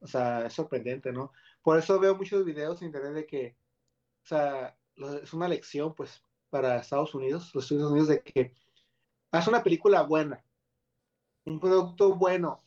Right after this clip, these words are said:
que dice algo que se junte con la gente, o sea, no ocupas hacer como series en la que tienes actores por una década, de que si uno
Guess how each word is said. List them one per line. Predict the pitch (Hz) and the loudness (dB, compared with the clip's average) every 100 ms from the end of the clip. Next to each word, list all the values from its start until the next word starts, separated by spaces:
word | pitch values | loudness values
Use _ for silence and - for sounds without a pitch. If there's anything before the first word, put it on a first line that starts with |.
| _ _ | _ _
que | 160 | -2
dice | 151 160 208 202 | 0 0 2 4
algo | 185 190 175 160 | 4 2 -2 -6
que | 151 | -8
se | 151 | -10
junte | 143 147 | -12 -10
con | 180 | -8
la | 143 | -6
gente, | - 160 190 220 _ | -6 -8 -6 -10 _
o | - | -10
sea, | 139 | -6
no | 143 | -4
ocupas | 143 175 190 170 - - | -6 -4 -2 -4 -6 -16
hacer | 131 143 | -6 -4
como | - 160 143 - _ _ _ | -2 0 -2 -4 _ _ _
series | - 175 170 185 208 - | 0 4 6 6 4 -4
en | 180 151 | -8 -6
la | 143 | -6
que | 151 139 131 | -4 -4 -4
tienes | 151 185 165 | -6 -10 -10
actores | - 143 175 | -8 -6 -6
por | - 135 | -6 -4
una | 147 156 | -2 -2
década, | 156 165 170 202 | -2 -2 0 0
de | 175 - | -2 -6
que | 131 | -10
si | - | -14
uno | 123 | -12